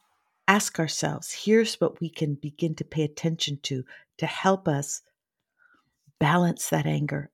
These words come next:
and eventually neutralize it so that we're not angry. So the question we ask ourselves is when you're, we're getting angry, the first thing we ask is, "Whoa,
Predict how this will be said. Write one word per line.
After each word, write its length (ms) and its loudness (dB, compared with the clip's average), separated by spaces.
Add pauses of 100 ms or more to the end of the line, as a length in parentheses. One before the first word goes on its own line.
and 180 2
eventually 540 0
neutralize 760 0
it 120 -12
so 140 -4
that 220 -2
we're 160 -2
not 360 -4 (100)
angry. 500 -4 (1400)
So 140 6
the 100 6
question 380 4
we 140 0
ask 580 -2
ourselves 560 -2
is 200 -4
when 180 0
you're, 200 -4
we're 140 2
getting 340 2
angry, 380 0
the 100 -4
first 320 -2
thing 100 -2
we 160 0
ask 480 0
is, 200 -2
"Whoa, 580 0